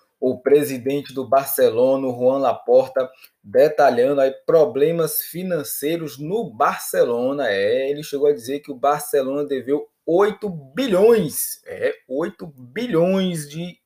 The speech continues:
euros, né? E a gente, olha só, o presidente do Barcelona, né, o, o Juan Laporta, ele concedeu uma entrevista coletiva na segunda-feira.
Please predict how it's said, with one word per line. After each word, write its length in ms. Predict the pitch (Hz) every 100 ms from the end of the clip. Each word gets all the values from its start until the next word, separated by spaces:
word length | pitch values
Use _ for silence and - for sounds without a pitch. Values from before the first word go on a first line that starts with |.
| -
euros, 960 | 151 160 160 156 151 131 - - - _ _ _ _ _
né? 280 | 120 156 - _ _ _ _
E 80 | 131
a 100 | 131
gente, 300 | 107 147 151
olha 140 | 156
só, 320 | 147 127 147 - - - _ _
o 360 | 135 135 139 135
presidente 600 | 151 190 175 156 165 165
do 80 | 160
Barcelona, 720 | 151 156 - 123 127 202 160
né, 180 | 139 143
o, 140 | 127 -
o 840 | 123 123 120 113 107 101 _ 113
Juan 180 | 113 120
Laporta, 680 | 117 104 - 143 156 - - _ - - - - 113
ele 160 | 120
concedeu 540 | 117 147 151 135 123 143
uma 100 | 151
entrevista 420 | 151 143 135 147
coletiva 560 | 143 139 131 127 131
na 120 | 135 135
segunda-feira. 920 | - 131 147 156 - 120 131 92